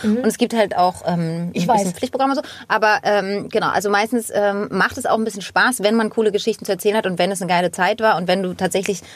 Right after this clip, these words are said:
Speaker 2: Sachen zu erzählen hast, die irgendwie, äh, Sinn machen zu erzählen, dann kann es auch ganz schön sein. Aber tatsächlich, ja, es ist auch noch mal, gehört auch noch mal <laughs> mit zur Arbeit.
Speaker 1: Kennst du auch Interviews, wo Leute einfach sich vier Fragen notiert haben und es ist ganz egal, was du ihnen antwortest?
Speaker 2: Oh.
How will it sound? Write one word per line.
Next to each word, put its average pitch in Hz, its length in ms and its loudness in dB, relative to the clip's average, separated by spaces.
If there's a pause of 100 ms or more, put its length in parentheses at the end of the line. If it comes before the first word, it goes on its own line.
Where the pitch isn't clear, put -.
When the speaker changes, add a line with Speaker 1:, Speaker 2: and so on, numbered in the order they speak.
(100)
Speaker 2:
Sachen 220 260 0
zu 226 120 0
erzählen 202 280 0
hast, 196 180 -4
die - 80 -4
irgendwie, 170 500 -2 (680)
äh, 190 100 -4
Sinn 202 140 2
machen 196 220 0
zu 185 80 0
erzählen, 214 380 2 (340)
dann 185 200 0
kann 190 160 -2
es 190 80 -4
auch 175 160 0
ganz 180 220 -2
schön 190 140 2
sein. 165 140 4
Aber 165 140 2
tatsächlich, 220 420 0
ja, 196 220 2
es 220 100 -4
ist 214 160 -2
auch 208 120 2
noch 220 140 -2
mal, 202 200 2
gehört 208 240 -2
auch 233 80 -4
noch 226 160 -2
mal 220 120 4 (200)
<laughs> - 200 -16
mit 208 140 0
zur - 120 0
Arbeit. 165 240 0 (240)
Speaker 1:
Kennst 214 340 -2
du 285 160 -2
auch 233 280 4
Interviews, 254 680 -6
wo 208 80 -2
Leute 220 520 2
einfach 220 340 -2
sich - 220 -6
vier 302 200 -8
Fragen 240 340 2
notiert 220 420 -2
haben 208 220 2
und 214 160 -2
es - 140 -4
ist - 180 -6
ganz 285 300 0
egal, 247 440 0
was 254 140 0
du - 100 -10
ihnen 262 280 -6
antwortest? 214 680 0
Speaker 2:
Oh. - 40 -20